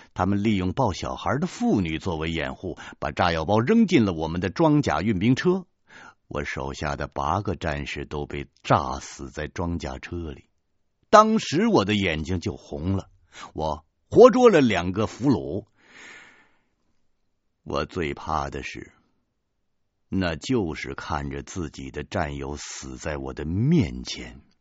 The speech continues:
在一怒之下，我大打出手，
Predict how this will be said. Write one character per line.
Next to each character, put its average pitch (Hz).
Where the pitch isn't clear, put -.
在 95
一 123
怒 254
之 120
下， 87
我 78
大 -
打 73
出 127
手， 78